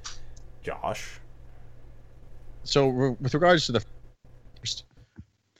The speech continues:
Speaker 2: the answer is yes. I mean, there's managers like Gibby, for example, and Dusty Baker, player managers who are sort of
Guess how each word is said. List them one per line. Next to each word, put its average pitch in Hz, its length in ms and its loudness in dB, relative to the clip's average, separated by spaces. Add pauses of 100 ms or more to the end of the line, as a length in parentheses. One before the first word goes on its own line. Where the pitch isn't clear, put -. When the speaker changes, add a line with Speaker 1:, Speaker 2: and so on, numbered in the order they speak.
(120)
Speaker 2:
the 196 80 8
answer 160 180 8
is 101 80 0
yes. - 260 -4
I 143 60 -4
mean, 135 160 4 (380)
there's 151 240 4
managers 143 580 6
like 113 320 2 (120)
Gibby, 110 340 2
for 113 160 2
example, 113 560 4 (500)
and 110 640 6 (540)
Dusty 104 300 -4
Baker, 113 880 6 (260)
player 202 400 10
managers 165 400 6
who 156 100 6
are 143 60 8
sort 147 260 8
of 113 180 6